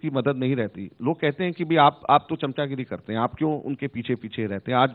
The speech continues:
बड़ा स्पष्ट मैं आप लोगों को और आपके माध्यम से बोलना चाहता हूं, मैं क्यों ना उनका एहसान मानूं? अगर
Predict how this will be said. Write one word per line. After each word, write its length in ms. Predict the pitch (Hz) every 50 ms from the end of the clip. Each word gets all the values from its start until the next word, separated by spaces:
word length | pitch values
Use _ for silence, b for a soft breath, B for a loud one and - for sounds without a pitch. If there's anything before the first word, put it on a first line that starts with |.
| -
बड़ा 160 | 139 156 175
स्पष्ट 320 | 165 - - 170 175 165 156
मैं 120 | 156 151
आप 180 | 143 135 - 139
लोगों 200 | 143 131 147 143
को 120 | - 151
और 100 | 143 131
आपके 240 | 127 120 - - 131
माध्यम 320 | 123 113 110 101 110 107
से 100 | 107 -
बोलना 280 | 104 104 110 110 110 104
चाहता 320 | - - 104 107 - -
हूं, 80 | - - - _ b b b b b b b -
मैं 100 | 196 220
क्यों 220 | - 208 233 269
ना 100 | 262 240
उनका 320 | 226 202 185 - - 180
एहसान 300 | 151 131 127 143 123 120
मानूं? 260 | 110 107 101 - - 110 - _ _ _ b b b b b b b b b b b b b b
अगर 380 | - 147 175 240 247 220 175 -